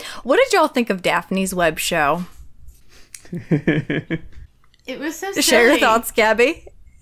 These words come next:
Speaker 1: <laughs>
Speaker 3: It was silly. <laughs>
Speaker 1: I just,
Speaker 3: Ugh.
Speaker 1: why does that feel like so,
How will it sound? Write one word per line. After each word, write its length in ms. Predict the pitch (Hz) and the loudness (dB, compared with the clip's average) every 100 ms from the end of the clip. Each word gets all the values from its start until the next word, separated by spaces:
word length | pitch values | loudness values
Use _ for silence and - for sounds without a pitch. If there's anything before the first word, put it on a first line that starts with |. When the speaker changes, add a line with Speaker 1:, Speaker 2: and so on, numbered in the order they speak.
| 762 | -4
Speaker 1:
<laughs> 1300 | - - 640 640 587 - 480 - - - - - - | -4 -6 -8 -10 -14 -4 -4 -4 -20 -18 -18 -18 -14
Speaker 3:
It 80 | 370 | -12
was 140 | 427 | -12
silly. 280 | - - 440 554 554 494 508 - - - _ - _ _ 605 - 605 - - - _ - | -16 -10 -8 -8 -10 -16 -20 -20 -20 -20 _ -20 _ _ -12 -12 -12 -18 -20 -20 _ -20
<laughs> 80 | - - - 269 - - - - | -20 -18 -16 -16 -18 -20 -12 -2
Speaker 1:
I 100 | 294 | -2
just, 220 | 359 339 - | -2 -4 -4
Speaker 3:
Ugh. 260 | 330 285 269 - | -4 -4 -10 -14
Speaker 1:
why 320 | - 247 302 | -10 0 2
does 140 | 381 415 | 2 4
that 180 | 311 254 | 2 2
feel 160 | 294 | 2
like 160 | 262 262 | 2 2
so, 300 | - 247 247 | 2 2 2